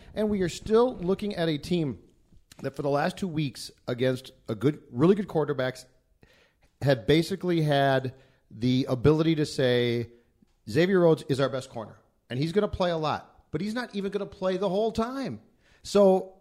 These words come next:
I think what's cool about this is seeing how, how Zimmer goes about basically setting up a scheme with his personnel that you look at it and say, "I didn't see that coming."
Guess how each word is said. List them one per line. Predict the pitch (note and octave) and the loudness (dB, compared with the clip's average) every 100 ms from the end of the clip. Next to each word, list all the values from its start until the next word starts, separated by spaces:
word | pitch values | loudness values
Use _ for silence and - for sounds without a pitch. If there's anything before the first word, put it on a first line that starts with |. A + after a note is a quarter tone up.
| _ _ - | _ _ -2
I | D3+ | -2
think | - B3+ - | 0 -2 -2
what's | F#3+ | -4
cool | - D#3 D#4 C4+ | -4 -2 2 4
about | D3 B2 - | 4 2 0
this | D3 - - | -2 -4 -4
is | D3 C#3+ D3 C3 - | 2 4 4 2 -4
seeing | - - F3+ F3+ F3+ D#3 D3 | -10 -2 2 4 4 2 0
how, | - C3 C3+ C3+ C3+ C3+ - | -2 2 6 8 8 6 2
how | A2 B2+ B2+ C3 C3 - - _ _ _ A2+ | -2 4 6 8 6 2 -16 _ _ _ 2
Zimmer | A#2+ G3+ G#3 | 6 8 8
goes | E3 D#3+ C#3 | 8 8 8
about | C3+ C3+ B2+ B2+ - - _ _ - - | 6 8 8 8 6 -4 _ _ -6 4
basically | C#3 D3+ - D3 C#3+ C3 - | 6 6 2 0 4 4 0
setting | - - D3 D#3 D#3+ | -8 2 4 6 4
up | D3+ D#3+ | 4 2
a | |
scheme | - - C#3+ D#3 E3 F#3 E3 - - - | -2 -2 2 4 6 4 0 -8 -4 2
with | D#3 | 2
his | E3 C3+ | 2 0
personnel | - D3 - B2+ A#2+ C3 D#3+ - _ - - _ | -2 -2 -2 0 2 2 0 -4 _ -20 -20 _
that | - A#2+ A#2 C#3+ C#3+ B2+ - - - - - - | -4 0 4 6 6 4 -4 -14 -20 -16 -16 -4
you | B2 | 0
look | C3 G3+ | 2 2
at | A3 | 0
it | B2+ | -2
and | A#2+ | -4
say, | - B2 G#2+ G2+ - _ _ _ _ _ _ _ | -4 0 0 -2 -8 _ _ _ _ _ _ _
"I | F3+ | -8
didn't | D#3 A2 A#2 | -6 -6 -6
see | - B2+ | -4 -4
that | C3 | -4
coming." | - F#3+ A#2+ | -4 -6 -6